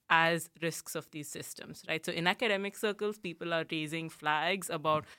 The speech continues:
these are the risks, these are biases, these are, there's environmental causes, all of that. But often, I think to the general public, the risk is, "Oh, this is going to become, like, sentient and take over the world,"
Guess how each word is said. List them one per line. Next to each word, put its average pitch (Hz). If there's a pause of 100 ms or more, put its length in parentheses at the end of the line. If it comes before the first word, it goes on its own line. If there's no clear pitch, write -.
(120)
these 175
are 170
the 170
risks, 185
these 170
are 190
biases, 165
these 170
are, 170 (180)
there's 180
environmental 180
causes, 170
all 156
of -
that. 180 (380)
But 185 (680)
often, 214 (120)
I 214
think 196
to 185
the 160
general 180
public, 180
the 185
risk 208
is, 208 (140)
"Oh, 233
this 202
is 220
going 214
to 214
become, 208
like, 190
sentient 226
and 196
take 214
over 214
the 202
world," 185